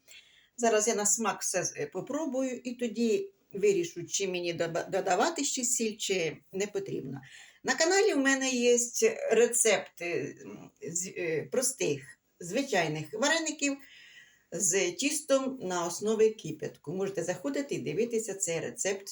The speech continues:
тіста. Додала я ще четверть чайної ложки солі, тому що мені не вистачало. І будемо класти ложкою борошно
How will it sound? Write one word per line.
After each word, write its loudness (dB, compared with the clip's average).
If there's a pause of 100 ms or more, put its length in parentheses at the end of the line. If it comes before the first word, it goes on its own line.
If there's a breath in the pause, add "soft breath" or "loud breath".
(120)
тіста. -6 (1800 loud breath)
Додала 6
я 6
ще 4
четверть 2
чайної 0
ложки -4
солі, 0
тому -6
що -6
мені -6
не -6
вистачало. -6 (1080)
І -2
будемо 0
класти 0 (1800 loud breath)
ложкою -2 (140)
борошно 2